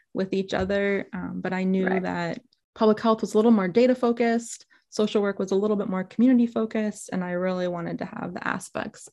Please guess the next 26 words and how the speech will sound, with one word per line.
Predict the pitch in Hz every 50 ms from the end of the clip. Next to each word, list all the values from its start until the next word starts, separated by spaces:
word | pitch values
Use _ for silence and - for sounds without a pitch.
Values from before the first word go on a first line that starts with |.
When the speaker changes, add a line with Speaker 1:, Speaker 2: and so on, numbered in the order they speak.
| _
Speaker 1:
of | - - - - - - - -
both. | - - 208 277 285 - _ _ _ _ _ -
Um, | - 196 185 175 175 - - - - - -
I | 196 190
think | 190 - 240 247 247 247 -
the | 262 - - - - _ _ _ _ -
funniest | 196 196 196 214 226 233 233 233 233 - - _
thing | - 190 185 185 185 190 190 190
about | 175 175 170 170 175
my | 170 165 170
program | 165 - - 175 165 165 165 175 175 175 170 175 175 175 175 180 - 180
was | 180 175 170 170
that | - 180 170 170 170 170 165 - - _ _ _
I | - 180 185
was | 190 196 185 170 160 - _ -
doing | - 190 190 202 196 196 196 185
my | 175 170 170
internship | 160 165 170 185 - 196 190 190 - 185 190 190 - -
in | 185 185 190 185
the | 180
School | 180 - 185 175
of | 165 165
Social | - - 160 - - -
Work's | - - - - -
Evaluation | 180 170 165 170 - 185 190 220 214
Center | - 269 269 269 339 339